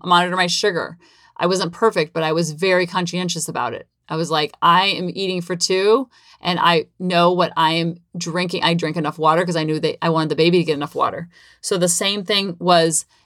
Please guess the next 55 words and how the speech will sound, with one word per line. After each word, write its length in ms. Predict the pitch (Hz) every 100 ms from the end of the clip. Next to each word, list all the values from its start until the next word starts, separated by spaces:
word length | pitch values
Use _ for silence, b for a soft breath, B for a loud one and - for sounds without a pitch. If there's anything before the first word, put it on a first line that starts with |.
| _
it 140 | 202 175
works 340 | 190 185 -
with 160 | 180 170
your 120 | 170
kids 400 | - 240 208 170
and 220 | 170 170
energy. 640 | 175 196 202 175 - 175 - _ b -
The 160 | -
energy 380 | 208 208 208 208
in 120 | 185
which 240 | 175 180 -
you 100 | 180
bring 360 | - 165 185
to 100 | 185
the 100 | 175
relationship 600 | 156 147 170 226 220 240 -
is 140 | 170
the 140 | 165 165
energy 280 | 180 170
that 160 | 175 156
they're 120 | 170
gonna 200 | 170 156
absorb, 420 | 147 147 165 156
just 200 | - 175
like 140 | 180 175
when 100 | 170
they 80 | 156
were 120 | 156
in 80 | 147
your 120 | 147
womb. 420 | 160 160 95 165 _ _ _ _ 180
It's 160 | 175
super 460 | - - 208 180 175
powerful. 640 | 180 185 226 170 - - _ _ _ b b b b b
So 280 | - 196 185
how 260 | - 202
am 80 | 214
I 120 | 190
teaching 400 | 175 240 226 190
that 240 | 180 160 165
during 320 | 185 180 175
the 80 | 160
calm 340 | - 202 247
waters? 460 | 156 95 65 175 -
What 140 | 190 226
am 100 | 233
I 100 | 208
doing 240 | 208 196
when 120 | 165
I'm 160 | 185 226
feeling 260 | 175 143
frustrated, 540 | 156 - - 123 110 -
sad, 380 | - 262 127 -
angry, 440 | 165 160 147 120
disappointed, 640 | - 160 - - 127 92